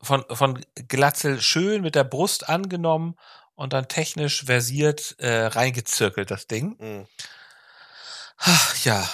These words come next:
Speaker 1: so, genau.
Speaker 2: Ja, weißt du, weißt du, solche Leute, merkt man jetzt doch,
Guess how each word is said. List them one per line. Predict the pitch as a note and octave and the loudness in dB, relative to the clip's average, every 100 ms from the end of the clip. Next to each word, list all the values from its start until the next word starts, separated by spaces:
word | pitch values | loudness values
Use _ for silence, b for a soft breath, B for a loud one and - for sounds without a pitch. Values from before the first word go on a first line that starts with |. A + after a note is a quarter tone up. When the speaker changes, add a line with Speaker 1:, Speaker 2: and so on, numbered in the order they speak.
| - | -8
Speaker 1:
so, | - G#2 E2+ | -2 -2 -2
genau. | B2+ A2 G2 - | -2 2 2 10
Speaker 2:
Ja, | D#3+ | 10
weißt | D#3 F#3 | 12 10
du, | G#3+ C#3 | 8 8
weißt | F#3 | 6
du, | F#3+ | 6
solche | D#3+ A3 A3+ G#3 | 4 4 4 4
Leute, | D3+ D#3 G#3+ - G#3 G3+ - | 4 6 6 6 2 2 -4
merkt | - E3 - | 0 2 2
man | D#3 | -2
jetzt | D3+ C#3+ - | -2 -4 -2
doch, | C3 - | -2 -2